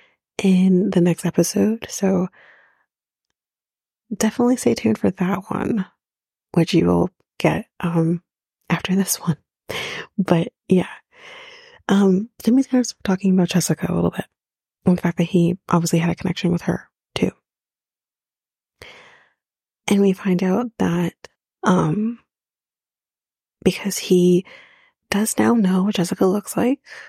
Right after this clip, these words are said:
she, he saw her on Instagram. And apparently he's been on his phone quite a bit as well. Um,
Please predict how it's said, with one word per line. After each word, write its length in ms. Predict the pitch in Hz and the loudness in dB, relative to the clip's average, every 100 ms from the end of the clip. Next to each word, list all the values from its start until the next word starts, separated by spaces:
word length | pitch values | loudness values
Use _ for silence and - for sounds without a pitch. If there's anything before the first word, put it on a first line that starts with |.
| _ _ | _ _
she, 580 | - - 175 165 160 156 _ _ _ _ _ - | -12 -4 0 2 2 -2 _ _ _ _ _ -2
he 120 | 170 | 0
saw 160 | 180 | 2
her 260 | 170 170 165 | 0 2 2
on 120 | 165 | 2
Instagram. 640 | 180 175 - - 170 196 240 _ _ - | 0 -4 -4 0 2 2 -2 _ _ -12
And 580 | - - - - - 190 | -10 -12 -18 -8 -4 0
apparently 280 | 220 233 | 2 2
he's 180 | 226 - | 0 -4
been 140 | - 214 | -2 0
on 120 | 202 | 0
his 160 | 196 | -2
phone 340 | - 196 175 175 | 0 2 2 0
quite 280 | - 190 180 | -2 -4 -4
a 60 | _ _ - | _ _ -2
bit 640 | 190 - - - - - _ _ _ _ _ - | 0 0 -6 -10 -12 -12 _ _ _ _ _ -2
as 140 | 165 | -2
well. 240 | - - - _ _ _ _ _ _ _ _ - - - _ _ _ _ _ _ _ _ _ _ _ _ _ _ _ _ _ _ _ _ - | -2 -12 -14 _ _ _ _ _ _ _ _ -20 -20 -20 _ _ _ _ _ _ _ _ _ _ _ _ _ _ _ _ _ _ _ _ -8
Um, 440 | 214 196 196 190 | -2 0 0 -4